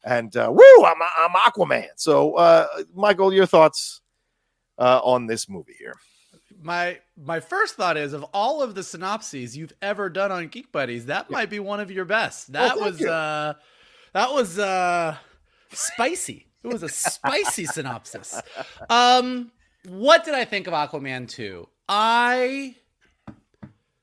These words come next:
Speaker 2: there's two things that pop into mind as, like, my overall thoughts of Aquaman two. One is, even more so than Aquaman one,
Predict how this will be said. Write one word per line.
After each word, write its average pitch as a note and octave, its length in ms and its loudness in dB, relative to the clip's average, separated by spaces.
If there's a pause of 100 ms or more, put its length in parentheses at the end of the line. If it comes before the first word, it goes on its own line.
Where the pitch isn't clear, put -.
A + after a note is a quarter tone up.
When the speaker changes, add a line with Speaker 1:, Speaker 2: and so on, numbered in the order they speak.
(1400)
Speaker 2:
there's G#3 220 -4
two F4 220 0
things A#3 300 -2
that G3+ 160 -6
pop F#3 220 -4
into F3 140 -8
mind C#3+ 280 -6
as, C3 60 -8
like, C3+ 160 -10
my C3+ 160 -8
overall D#3+ 380 -4
thoughts C#3 240 -8
of C3 60 -8
Aquaman B2 320 -10
two. B2+ 160 -12
One D4 280 -4
is, D#3 360 -6 (1200)
even E4+ 320 -2
more D4 160 0
so D4 200 -2
than A3+ 100 -4
Aquaman G#3+ 420 -4
one, F#3 320 -6